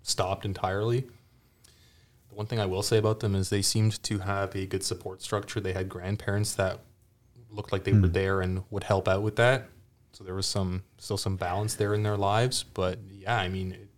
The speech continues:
Speaker 1: just anecdotally, it looks like the two that kept their children seemed to be pretty happy
Speaker 2: Well,
Speaker 1: keeping them.
Speaker 2: d-, are they, uh, do they have, like, husbands or boyfriends that stu-, uh, stood by them, or?
Speaker 1: One did not. One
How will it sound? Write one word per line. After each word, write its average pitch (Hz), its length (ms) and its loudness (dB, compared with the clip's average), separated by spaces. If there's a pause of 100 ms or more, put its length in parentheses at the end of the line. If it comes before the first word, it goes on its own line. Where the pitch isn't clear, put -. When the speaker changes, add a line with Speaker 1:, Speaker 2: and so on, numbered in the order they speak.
Speaker 1:
just - 240 -2
anecdotally, 101 520 2
it 90 80 -4
looks 95 220 -6
like 92 220 -4 (380)
the 107 60 -8
two 113 220 0
that 101 200 4 (320)
kept - 180 0
their 104 120 2
children 101 560 -4 (100)
seemed 113 460 -4
to 110 300 -2
be 117 100 -14
pretty 110 220 -2
happy 104 380 -2 (300)
Speaker 2:
Well, 123 140 12
Speaker 1:
keeping 98 140 10
them. 104 160 -4 (100)
Speaker 2:
d-, 104 100 8
are 117 120 12
they, 107 280 12
uh, 90 220 12
do 95 80 12
they 98 120 12
have, 90 280 12 (100)
like, 92 140 8
husbands 98 440 10
or 82 420 8 (480)
boyfriends 92 580 10
that - 160 4
stu-, - 520 6
uh, 90 240 4
stood 92 240 6
by 90 220 12
them, 123 220 10
or? 80 340 6 (420)
Speaker 1:
One 113 320 2
did 120 180 2
not. 95 460 -2 (680)
One 101 560 0